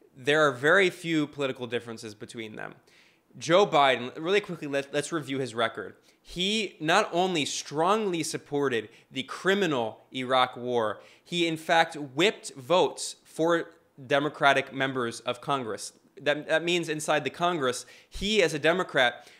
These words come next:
was whipping other Democratic votes. He was trying to get their votes in support of George W. Bush's war, of the Republican president's war. He praised George W. Bush, called him, George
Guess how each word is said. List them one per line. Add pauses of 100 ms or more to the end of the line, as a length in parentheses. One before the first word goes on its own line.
(120)
was
whipping
other
Democratic
votes.
He
was
trying
to
get
their
votes (320)
in
support (140)
of
George
W.
Bush's
war,
of
the
Republican
president's
war. (280)
He
praised
George
W.
Bush,
called
him, (280)
George